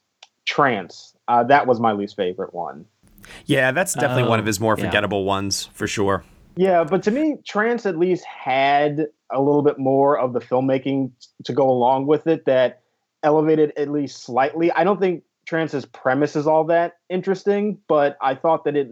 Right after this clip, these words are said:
Speaker 1: at least compensated a little bit from the filmmaking, and that's where I thought Yesterday kind of, um, was lacking for me.
Speaker 2: I don't wanna sound like a, uh, broken record, so I'll just sum it up very, very simply. Uh, the movie worked for me,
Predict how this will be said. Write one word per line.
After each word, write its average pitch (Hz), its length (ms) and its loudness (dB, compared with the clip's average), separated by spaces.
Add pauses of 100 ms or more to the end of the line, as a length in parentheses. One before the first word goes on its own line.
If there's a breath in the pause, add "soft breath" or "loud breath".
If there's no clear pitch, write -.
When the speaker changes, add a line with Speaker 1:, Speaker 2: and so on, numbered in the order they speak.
(120)
Speaker 1:
at 139 140 -6
least 147 560 -2 (480)
compensated 139 640 -2
a 135 60 2
little 208 320 0
bit 135 300 -2
from 139 180 -4
the 123 80 -6
filmmaking, 123 760 -4
and 127 220 -4
that's 139 240 -2
where 131 180 2
I 117 120 2
thought 117 320 0
Yesterday 113 540 -2 (100)
kind 110 180 -2
of, 101 140 -6 (680)
um, 104 500 2 (320)
was 131 240 0
lacking 117 480 2
for 107 120 -12
me. 98 360 -8 (380 loud breath)
Speaker 2:
I 151 80 -4
don't 175 100 0
wanna 170 140 0
sound 143 180 0
like 135 140 0
a, 117 180 2
uh, 104 140 0
broken 107 340 -2
record, 101 460 0
so 107 120 -2
I'll 98 120 2
just 101 180 -2
sum 107 140 0
it 101 60 0
up 95 100 0
very, 98 220 2
very 90 240 0
simply. 101 760 -2 (160)
Uh, 92 340 0
the 104 140 -4
movie 147 220 -2
worked 120 260 -2
for 147 140 -4
me, 147 260 0